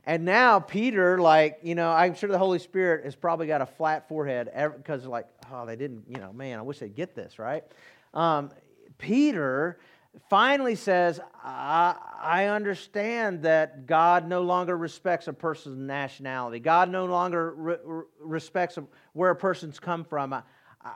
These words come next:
I think I understand that God wants, like, both Jew and Gentile into the church."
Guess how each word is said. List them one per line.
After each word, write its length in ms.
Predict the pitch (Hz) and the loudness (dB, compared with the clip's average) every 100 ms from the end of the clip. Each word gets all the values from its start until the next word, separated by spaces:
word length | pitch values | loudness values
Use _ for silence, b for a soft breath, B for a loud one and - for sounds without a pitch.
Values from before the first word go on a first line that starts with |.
| - | 0
I 140 | 175 | 2
think 220 | 165 214 208 | 2 2 2
I 120 | 202 | 2
understand 460 | 202 - 214 220 | 2 -2 -4 -4
that 100 | 190 | -2
God 240 | 156 185 180 | 2 4 4
wants, 260 | 180 170 | 0 -4
like, 320 | 180 170 156 - | -2 -2 -2 -8
both 380 | 127 170 165 | -2 0 0
Jew 260 | 131 175 175 | -2 -4 -2
and 160 | 170 151 | -2 -4
Gentile 560 | 175 156 160 151 147 | -8 -4 0 0 0
into 220 | 151 156 143 | -4 -8 -8
the 120 | 135 | -12
church." 640 | - 175 139 117 - _ | -8 -4 -4 -6 -12 _